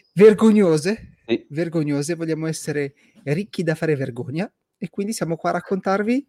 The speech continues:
Speaker 1: quali errori evitare, no? <laughs>
Speaker 2: Abbiamo tanta esperienza, fallimenti.
Speaker 1: <laughs>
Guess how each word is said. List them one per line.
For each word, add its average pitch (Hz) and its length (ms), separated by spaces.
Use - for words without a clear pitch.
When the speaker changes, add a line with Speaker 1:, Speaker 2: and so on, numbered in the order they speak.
Speaker 1:
quali 240 300
errori 240 300
evitare, 220 500
no? 180 240
<laughs> - 600
Speaker 2:
Abbiamo 117 360
tanta 151 240
esperienza, 120 720
fallimenti. 107 760
Speaker 1:
<laughs> - 0